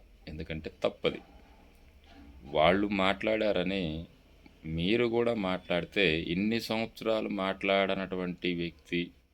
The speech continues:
ఇప్పుడు మాట్లాడితే ఒక కొత్త సంప్రదాయానికి తెర తీసినట్టుంటుంది. ఎందుకు చెప్తున్నానంటే,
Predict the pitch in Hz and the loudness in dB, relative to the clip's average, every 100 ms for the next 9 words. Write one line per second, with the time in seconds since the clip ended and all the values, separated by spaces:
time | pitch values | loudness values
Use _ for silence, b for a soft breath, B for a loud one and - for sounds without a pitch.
0 | _ - 85 82 82 78 78 85 80 - | _ -20 -10 -6 -4 -4 -4 -4 -4 -6
1 | 98 85 - 90 82 82 101 - 87 87 | -4 -4 -4 -4 -4 -2 -8 -6 -6 -6
2 | - 80 76 76 73 71 - 90 73 78 | -6 -4 -2 -4 -8 -10 -6 -6 -6 -10
3 | _ b b b b b _ - 90 90 | _ b b b b b _ -6 -2 -2
4 | - 85 - 73 - 67 - - _ 82 | -2 -4 -4 -12 -12 -20 -20 -20 _ -8
5 | 85 90 82 80 80 78 76 76 78 | -6 -4 -6 -8 -8 -8 -8 -10 -14